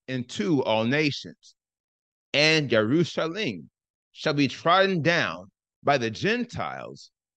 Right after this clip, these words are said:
until the times of the Gentiles are fulfilled."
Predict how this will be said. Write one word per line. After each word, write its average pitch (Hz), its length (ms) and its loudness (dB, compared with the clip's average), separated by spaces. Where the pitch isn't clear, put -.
until 185 600 4
the 127 140 0
times 156 520 2
of 120 140 -6
the 113 120 -2
Gentiles 95 920 -4
are 92 340 2
fulfilled." 85 760 -6